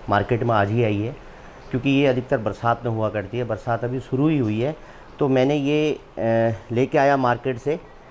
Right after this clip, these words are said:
मैंने सोचा क्यों ना आज इसे मैं बना के try करूं।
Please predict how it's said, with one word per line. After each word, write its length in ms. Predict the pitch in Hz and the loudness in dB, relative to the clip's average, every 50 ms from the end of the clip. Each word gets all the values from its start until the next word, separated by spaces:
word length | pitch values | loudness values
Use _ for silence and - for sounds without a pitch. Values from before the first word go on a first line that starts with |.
| - - - - - | -20 -20 -20 -6 -2
मैंने 180 | 113 120 127 135 | -2 0 0 0
सोचा 240 | 120 143 131 156 147 | -2 -2 -2 -2 -2
क्यों 200 | - - 143 147 | -2 -2 -2 0
ना 140 | 147 139 135 | 2 0 0
आज 80 | 139 | 0
इसे 180 | 131 123 120 135 | -2 -6 -6 -4
मैं 220 | 139 143 135 123 | -4 -4 -4 -2
बना 220 | 110 113 117 117 120 | -2 -2 0 -2 -2
के 160 | - 135 131 | -4 -6 -8
try 300 | 113 - 110 101 104 110 | -6 -2 -2 -2 -2 -2
करूं। 260 | - 110 107 139 | -4 -6 -6 -6